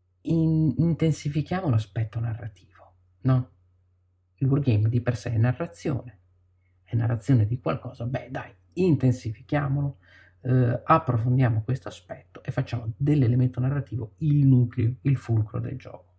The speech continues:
Tac, ecco il gioco di ruolo, che però ha dadi, modificatori, nella sua forma classica, dadi, modificatori, tabelle. Beh, secondo voi da dove arrivano quelle tabelle? Io quando vedo un gioco di ruolo, vedo quelle tabelle e penso subito a un wargame.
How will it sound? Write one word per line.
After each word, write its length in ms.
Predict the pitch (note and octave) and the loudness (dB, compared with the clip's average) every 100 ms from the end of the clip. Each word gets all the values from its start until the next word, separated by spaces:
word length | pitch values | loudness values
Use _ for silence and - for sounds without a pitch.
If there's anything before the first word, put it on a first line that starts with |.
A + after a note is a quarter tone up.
| _ - | _ -8
Tac, 240 | - - - | -8 -8 -8
ecco 180 | C#3 | -8
il 60 | A#2+ | -8
gioco 180 | - - | -6 -4
di 80 | - | -6
ruolo, 200 | C3 - _ _ _ _ _ _ _ | -14 -20 _ _ _ _ _ _ _
che 140 | - | -6
però 260 | B2+ D3 A#2 | -2 0 0
ha 220 | A#2 - _ _ _ | -4 -14 _ _ _
dadi, 460 | - A2 A2 A2 A2 | -4 0 2 4 4
modificatori, 800 | A2+ A2 G#2+ A2 G#2+ A2 A2+ C3 | 4 2 0 -2 -4 -2 -2 0
nella 140 | G#2 | -2
sua 160 | - A2 | -2 -4
forma 260 | G#2+ G#2+ | -2 -2
classica, 420 | G#2+ G#2+ - A2 | 0 -2 -2 -2
dadi, 340 | G#2+ A2 G#2+ G#2+ | 0 2 4 4
modificatori, 640 | G#2+ G#2 - - A2+ A#2 G#2+ | 2 0 -2 -8 -4 -2 0
tabelle. 460 | A2+ A#2 G2 - - | 0 0 0 -4 -2
Beh, 200 | A#2+ - | -2 -2
secondo 340 | - A2 C3 | -8 -2 0
voi 140 | A#2+ A2 | 0 0
da 80 | |
dove 220 | A2 B2+ C3+ | 0 4 4
arrivano 340 | C3 F#2 G2+ | 2 -4 -6
quelle 160 | - G#2 | -10 -8
tabelle? 360 | G#2+ A#2+ B2 _ _ _ _ _ - | -8 -10 -12 _ _ _ _ _ -4
Io 140 | C#3 | -2
quando 300 | - A#2+ A2 | 0 2 2
vedo 180 | B2+ A2 | 2 2
un 80 | G#2 | 2
gioco 260 | G#2+ A2 | 0 -4
di 100 | D3+ - | -4 -6
ruolo, 420 | A#2 - C3 - | -10 -6 -6 -2
vedo 220 | B2+ A2+ | 0 0
quelle 200 | - A2+ | 0 -2
tabelle 420 | G#2+ C#3+ A2+ - B2+ | 0 -2 -4 -4 -4
e 40 | |
penso 360 | - - - A2+ | -6 -10 -8 -10
subito 380 | - - G#2+ | -10 -12 -8
a 40 | A2 | -8
un 60 | |
wargame. 400 | - - B2+ - | -8 -10 -12 -12